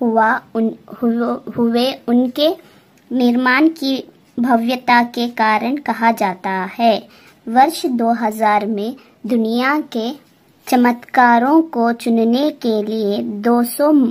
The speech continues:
मौजूदा संस्का-, स्मारकों में से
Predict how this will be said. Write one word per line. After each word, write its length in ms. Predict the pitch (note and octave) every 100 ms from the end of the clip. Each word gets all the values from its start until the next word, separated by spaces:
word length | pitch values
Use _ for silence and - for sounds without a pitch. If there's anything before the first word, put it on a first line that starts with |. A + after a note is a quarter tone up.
| - -
मौजूदा 840 | A3+ A3 A3 - A#3+ A#3 A3+ C4 C#4+ - - - -
संस्का-, 580 | A#3 A#3 - - - A3+
स्मारकों 1040 | - - - C4+ A#3+ A#3 A#3+ - B3+ C#4+ C#4+
में 260 | B3+ A3+ A3
से 360 | - - B3